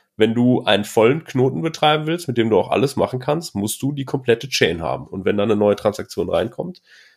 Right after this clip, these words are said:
dann kriegen auch alle anderen Full Nodes, kriegen die zu sehen. Also da sind, ist es noch nicht so weit. Das ändert sich dann erst mit Ethereum zwei, wenn da Sharding eingeführt wird.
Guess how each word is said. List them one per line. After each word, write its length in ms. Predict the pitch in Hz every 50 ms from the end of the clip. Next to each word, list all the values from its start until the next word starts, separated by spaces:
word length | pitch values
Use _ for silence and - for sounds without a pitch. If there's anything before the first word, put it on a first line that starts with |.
| _ _ _
dann 100 | - 101
kriegen 300 | - - 127 120 110 98
auch 100 | 98 -
alle 160 | - 110 117
anderen 240 | 135 151 160 156 160
Full 320 | 156 - - - 135 131
Nodes, 460 | 135 135 120 123 135 131 - - - -
kriegen 320 | - - 120 117 117 113
die 160 | 110 117 123
zu 140 | - - 117
sehen. 260 | 95 85 76 71 - -
Also 200 | - 95 87 92
da 420 | 90 95 101 110 120 123 117 - - -
sind, 340 | 110 110 107 113 113 123 - _
ist 160 | - - 120
es 100 | 117 -
noch 140 | 113 110 120
nicht 180 | 117 110 -
so 140 | - 95 76
weit. 200 | 73 78 76 -
Das 260 | - - - - - _ _ _ _ _ _ _ _ _
ändert 280 | 113 139 175 175 175
sich 140 | - 170 156
dann 160 | - 160 113
erst 260 | - 113 131 131 -
mit 140 | - - -
Ethereum 420 | 110 - - 123 113 107 101 90 98
zwei, 520 | - - - 101 110 123 139 160 165 -
wenn 160 | 127 120 113 117
da 160 | 131 135 131
Sharding 540 | - - - 107 104 104 101 95 90 87 -
eingeführt 720 | - 76 80 85 - - - - - - - - - _
wird. 240 | - - - -